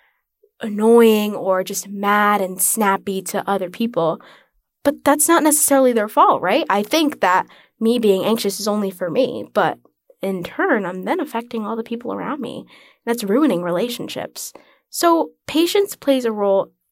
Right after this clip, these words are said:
on all parties' sides, not just for yourself or not just for others, but everyone. And it's important to remember that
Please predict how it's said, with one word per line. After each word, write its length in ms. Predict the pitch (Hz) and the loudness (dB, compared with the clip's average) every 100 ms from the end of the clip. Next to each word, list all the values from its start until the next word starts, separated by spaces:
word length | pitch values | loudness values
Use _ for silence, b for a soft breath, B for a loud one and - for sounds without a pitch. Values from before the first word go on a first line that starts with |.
| _ - | _ -4
on 320 | 226 220 240 _ - | -2 -2 -6 _ 0
all 320 | 220 226 233 | 4 6 4
parties' 560 | 233 - 170 170 - - | 2 -2 -2 -6 -10 -10
sides, 560 | - - - - - b b b _ | -10 -10 -14 -16 -16 b b b _
not 200 | 208 196 | -6 -4
just 180 | 285 - | -6 -4
for 60 | |
yourself 580 | 320 320 294 214 214 214 _ | -4 -2 2 2 2 -4 _
or 200 | 190 175 | -8 -6
not 180 | 160 - | -10 -12
just 180 | 220 - | -14 -14
for 140 | 240 | -12
others, 320 | 185 160 - | -10 -10 -12
but 180 | - 226 _ _ | -16 -20 _ _
everyone. 600 | 196 254 254 - - 226 - _ _ _ _ - | -16 -10 -10 -10 -14 -16 -20 _ _ _ _ -4
And 120 | 247 | -2
it's 140 | 240 | -2
important 520 | 240 240 320 302 254 | -6 -8 -10 -8 -8
to 100 | 233 | -10
remember 520 | 196 190 262 202 160 170 b b b _ | -12 -6 -6 -4 -8 -10 b b b _
that 260 | 208 202 | -2 -2